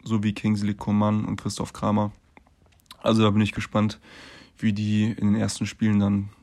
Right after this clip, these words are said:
für die Spandauer Kickers performen können und punkten können. Da werde ich mich auch noch von dem einen oder anderen trennen müssen, denn ja, man darf ja nicht mit Minus in den Spieltag reingehen und momentan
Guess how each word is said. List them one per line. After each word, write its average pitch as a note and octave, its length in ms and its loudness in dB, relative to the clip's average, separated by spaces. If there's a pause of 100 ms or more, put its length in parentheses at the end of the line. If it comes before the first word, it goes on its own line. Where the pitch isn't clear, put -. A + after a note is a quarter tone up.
(180)
für - 220 -6
die G#2 80 2
Spandauer G2+ 460 2
Kickers G#2 360 -4
performen A2 540 -2
können A2 200 -2
und G#2 140 0
punkten B2 320 0
können. A2 320 -2 (840)
Da G2+ 440 0
werde G#2 140 0
ich G#2 100 -2
mich G#2+ 180 -4
auch G#2+ 200 -4
noch G#2 100 -4
von G#2 220 -4
dem G#2 140 0
einen G#2+ 160 0
oder G#2+ 100 0
anderen G#2+ 220 0
trennen C#3+ 220 0
müssen, C3+ 420 0
denn G2+ 560 2 (680)
ja, A2+ 280 -4 (280)
man G#2+ 140 -2
darf G#2 180 0
ja A#2 60 2
nicht G#2+ 140 2
mit - 140 -2
Minus A#2 280 4
in A#2+ 80 2
den G2+ 80 2
Spieltag A#2 400 -4
reingehen G#2+ 380 0
und G2 60 2
momentan G2 480 0